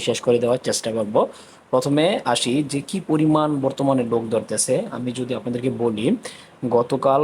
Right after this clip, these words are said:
হচ্ছে আপনার তিলাপসি আইল্যান্ড নামের একটা আইল্যান্ড আছে এই দেশে, সেইখানে স্থল থেকে লোক ধরা হয়েছে চল্লিশ জন। কি কারণে ধরা হয়েছে? তাদের একটা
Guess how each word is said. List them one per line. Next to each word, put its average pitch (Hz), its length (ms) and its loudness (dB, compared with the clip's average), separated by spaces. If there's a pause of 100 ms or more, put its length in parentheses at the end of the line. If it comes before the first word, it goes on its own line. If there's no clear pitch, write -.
হচ্ছে 135 200 0 (100)
আপনার 120 300 2 (760)
তিলাপসি 160 480 2 (160)
আইল্যান্ড 127 340 2 (100)
নামের 117 240 0
একটা 110 180 -2
আইল্যান্ড 117 320 0
আছে 127 180 -2
এই 117 120 -2
দেশে, 165 220 0 (460)
সেইখানে 127 420 0 (140)
স্থল 208 240 0
থেকে 196 140 2 (100)
লোক 131 180 2
ধরা 113 200 4
হয়েছে 120 280 2 (300)
চল্লিশ 147 340 4 (120)
জন। - 120 0 (320)
কি 170 140 -2
কারণে 170 280 4
ধরা 165 180 6
হয়েছে? 175 240 0 (220)
তাদের 143 220 6
একটা 147 280 2